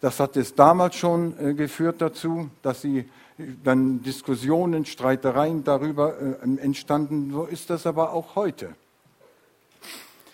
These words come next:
<clears throat> Die religiös orientierten Menschen, das weiß man,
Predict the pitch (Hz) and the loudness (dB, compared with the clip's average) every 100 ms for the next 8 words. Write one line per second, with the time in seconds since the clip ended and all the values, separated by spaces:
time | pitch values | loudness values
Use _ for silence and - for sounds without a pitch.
0 | _ _ - 175 147 127 135 143 139 131 | _ _ 0 2 4 2 2 2 2 4
1 | 185 190 185 165 160 175 160 156 151 151 | 2 2 -2 -2 -2 0 0 2 2 2
2 | - 151 139 139 131 135 151 151 151 139 | 0 -4 -2 -2 2 4 4 4 0 0